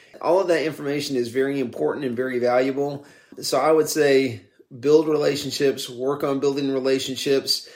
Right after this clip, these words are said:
and then when you need somebody to quiz master, because you've got a good relationship with them, th-, they'll be more than happy to help you quiz master or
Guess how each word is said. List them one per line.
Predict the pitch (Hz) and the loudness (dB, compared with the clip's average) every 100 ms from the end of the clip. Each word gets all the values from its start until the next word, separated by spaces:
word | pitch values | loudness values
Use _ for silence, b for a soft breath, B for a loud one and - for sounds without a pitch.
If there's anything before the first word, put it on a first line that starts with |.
| B B | B B
and | 135 143 | -2 0
then | 143 | 0
when | 143 | 0
you | |
need | 143 165 175 | 2 2 2
somebody | 160 131 113 | 2 0 -2
to | 113 | -4
quiz | - 135 127 | 0 2 2
master, | 127 123 120 131 120 117 b b b b - | 0 -2 -2 -4 -4 -6 b b b b -12
because | 135 143 135 | -8 -4 -4
you've | 127 | 0
got | 143 | 2
a | 135 | 2
good | 131 | 0
relationship | 127 131 135 135 127 110 | -2 -2 -2 -4 -8 -4
with | 123 | -4
them, | 123 120 120 - | -2 -6 -10 -8
th-, | 127 123 131 | -4 -4 -2
they'll | 127 117 | -2 0
be | 117 | -2
more | 123 127 | -2 -2
than | 120 | -4
happy | 113 139 135 131 | -2 -2 -2 0
to | 117 | -2
help | 120 139 110 | -2 -4 -6
you | 107 | -14
quiz | - 139 135 | -4 -2 -2
master | 135 123 123 - 127 131 | -2 0 0 -2 -4 -2
or | 127 92 | -2 -4